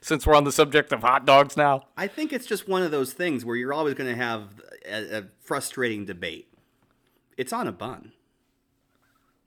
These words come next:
Speaker 2: It's between two pieces of bread. It's a piece of meat between two pieces of bread. What do you call
Speaker 1: He,
Speaker 2: that?
Speaker 1: he says yes. <laughs>
Speaker 2: No, I just like to argue, but I feel better about
Speaker 1: Well,
Speaker 2: it.
Speaker 1: no, <laughs> the, the way you conveyed it, he says yes, I say no,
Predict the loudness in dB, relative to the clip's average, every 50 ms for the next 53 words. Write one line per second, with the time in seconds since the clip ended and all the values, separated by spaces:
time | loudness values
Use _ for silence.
0 | _ _ _ _ -20 -16 -10 -6 -6 -6 -4 -6 -4 -2 -2 -2 -2 -4 -8 -6
1 | -6 -8 -10 -12 _ _ _ _ _ _ _ _ _ _ _ _ -14 -14 -10 -6
2 | -4 -4 -4 -4 -6 -6 -6 -4 -4 -4 -4 -4 -4 -4 -4 -6 -6 -6 -6 -6
3 | -4 -4 -6 -4 0 4 6 6 6 6 2 -2 _ _ 0 2 2 4 4 4
4 | 8 10 10 8 8 6 2 2 4 6 6 6 6 6 6 6 4 0 -8 -12
5 | -8 -6 -6 -4 -4 -2 2 2 2 4 8 8 8 10 10 8 8 10 10 10
6 | 10 8 8 4 4 4 2 2 0 0 0 -2 -6 -6 -8 -12 _ _ _ -2
7 | 0 0 2 4 2 4 6 6 6 8 6 8 10 12 12 12 12 12 10 12
8 | 12 12 12 12 10 8 6 6 6 4 4 8 8 8 8 6 4 6 6 10
9 | 10 10 10 10 8 6 6 6 4 6 8 10 10 10 10 8 6 6 2 0
10 | 2 2 4 6 6 4 4 4 6 8 8 8 6 2 2 4 6 6 6 4
11 | 2 4 4 4 4 4 6 6 8 8 8 6 6 2